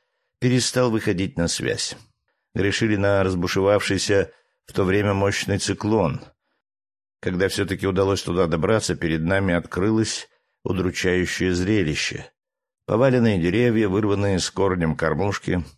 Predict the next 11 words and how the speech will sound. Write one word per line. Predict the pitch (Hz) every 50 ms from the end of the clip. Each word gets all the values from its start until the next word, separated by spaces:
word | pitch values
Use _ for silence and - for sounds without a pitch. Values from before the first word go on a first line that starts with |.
| _ _ -
но | - 82 - -
самое | 135 - - - - 117 104 101
жуткое | 98 110 117 107 - - 110 107 101 90 - - _ _ _ _ _ _ _ _ _
ждало | - 90 85 80 71 76 85 82 85 82
впереди. | - - - 82 85 82 80 76 78 78 71 64 - - - - - - - _ _ _ _ _ _ _ _ _ _ _ _ _ _ _ _ _ _ _ _ _
Начальник | - - 69 - - 92 110 110 113 117 107
наш, | 113 117 117 113 107
старый | - - - - 87 82 82 80
егерь | 82 90 90 85 80 71
Глеб | 67 73 80 87 87 73
Борисович, | 73 71 71 76 110 117 - 135 123 120 120 113 - - - - - -